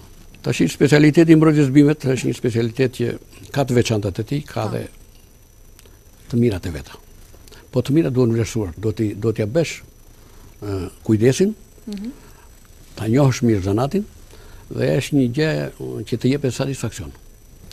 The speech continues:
Speaker 1: Unë pata rastin të takoj një grup, grupin e mbrojtjes së bimëve dhe t'jap një leksion në Universitetin e Bujqësisë. Dhe them drejtën, u entuziazmova shumë që ata kishin me shumë dëshirë mbrojtjen e bimëve.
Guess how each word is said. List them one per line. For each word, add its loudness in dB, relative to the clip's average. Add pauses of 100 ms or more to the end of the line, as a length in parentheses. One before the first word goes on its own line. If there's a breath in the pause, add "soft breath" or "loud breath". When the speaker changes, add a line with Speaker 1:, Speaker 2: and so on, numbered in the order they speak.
(460 loud breath)
Speaker 1:
Unë -2
pata -2
rastin 0
të -8
takoj -2
një 0
grup, -2 (200)
grupin 0
e -6 (520)
mbrojtjes 0
së -4
bimëve -2 (220)
dhe -4
t'jap -4
një -2
leksion -4
në -6
Universitetin -8
e -12
Bujqësisë. -12 (720 loud breath)
Dhe -2
them 2
drejtën, 2
u 0
entuziazmova -2
shumë -4
që -2
ata -4
kishin -4
me -6
shumë -4
dëshirë -4
mbrojtjen -6
e -8
bimëve. -10